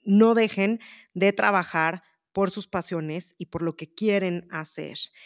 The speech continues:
Y si verdaderamente se pueden dar la oportunidad de buscar con calma lo que los hace felices, aviéntense. Justo ahora, en las últimas tres semanas, y me quedan dos más, estoy dando un curso que se llama La importancia de contar nuestra historia.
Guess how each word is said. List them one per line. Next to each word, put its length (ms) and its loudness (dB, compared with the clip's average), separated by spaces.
Y 100 -6
si 320 2
verdaderamente 600 4
se 100 0
pueden 380 2
dar 160 2
la 80 2
oportunidad 1040 2
de 140 -6
buscar 440 -2
con 180 0
calma 460 2
lo 120 -4
que 100 -6
los 180 -6
hace 180 -6
felices, 560 -4
aviéntense. 800 0
Justo 420 4
ahora, 540 6
en 380 -4
las 200 -6
últimas 360 -6
tres 160 -6
semanas, 500 -4
y 60 -8
me 140 -8
quedan 300 -2
dos 200 -2
más, 300 -2
estoy 240 -6
dando 200 0
un 100 -2
curso 400 -2
que 120 -2
se 120 -4
llama 220 2
La 100 0
importancia 640 0
de 100 2
contar 400 -2
nuestra 280 -6
historia. 540 -6